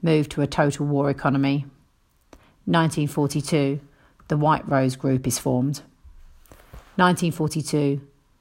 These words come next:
heavy bombings of Germany by British and American forces. Nineteen forty-three, there is a Jewish armed revolt in the Warsaw Ghetto. Nineteen forty-four, fifty percent of the German workforce are women.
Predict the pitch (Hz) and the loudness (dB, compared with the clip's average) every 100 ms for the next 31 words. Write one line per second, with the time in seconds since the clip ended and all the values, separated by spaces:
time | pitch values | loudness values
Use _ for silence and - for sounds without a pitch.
0 | _ _ _ - 170 170 165 151 147 143 | _ _ _ -2 2 2 2 2 2 0
1 | 139 135 131 170 156 139 123 127 131 131 | -2 -4 0 2 2 2 2 0 0 0
2 | 131 143 - - 151 143 135 135 131 143 | 0 -4 -4 -4 -2 0 0 0 -2 -6
3 | - 135 131 135 135 - - _ _ _ | -2 -2 -2 -4 -6 -12 -20 _ _ _
4 | _ _ _ _ _ _ - 175 165 160 | _ _ _ _ _ _ -2 0 2 0
5 | 151 151 147 147 - 156 160 180 - _ | -2 -2 -2 -4 -2 0 0 -2 -8 _
6 | _ _ _ _ - 143 139 131 160 151 | _ _ _ _ -2 0 0 0 0 0
7 | 139 - - 143 143 139 143 147 139 131 | -2 -8 -2 0 0 0 0 2 0 -2
8 | - 151 135 139 - 131 127 127 - 127 | -2 -2 0 -2 -2 -2 0 -2 -2 -2
9 | 143 - _ _ _ _ _ _ _ _ | -2 -8 _ _ _ _ _ _ _ _
10 | - 165 160 160 151 156 143 139 - 180 | -2 0 2 0 -2 -2 -2 -4 0 2
11 | 170 214 - _ _ _ - - - 135 | 2 0 -8 _ _ _ -6 -4 -2 -2
12 | 139 - 147 - 143 135 160 147 139 143 | -2 0 0 0 -6 -2 0 0 0 0
13 | 147 143 139 135 - 147 147 131 131 | -2 -2 -4 -4 -2 0 0 0 -2